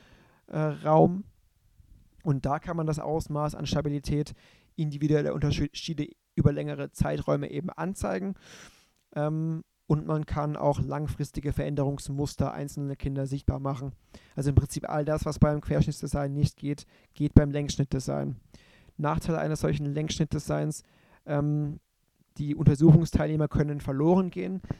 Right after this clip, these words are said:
denn natürlich braucht man für so eine lange Studie auch immer dieselben Teilnehmer, aber es ist natürlich nicht sicher, dass jetzt man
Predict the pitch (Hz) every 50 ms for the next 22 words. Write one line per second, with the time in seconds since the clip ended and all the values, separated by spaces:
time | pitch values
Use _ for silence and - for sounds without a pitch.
0 | - - - 151 151 143 - 160 156 160 - 156 147 147 156 156 - 151 139 143
1 | 147 143 143 143 147 151 151 - - 156 151 143 143 139 135 147 156 156 151 139
2 | 143 123 135 135 135 135 135 - - 143 151 160 160 165 160 156 160 165 165 -
3 | - - _ _ - 143 131 139 143 143 - - 143 139 - 147 143 131 143 147
4 | 143 - 156 139 - 147 139 139 139 127 143 135 - - 143 139 143 143 143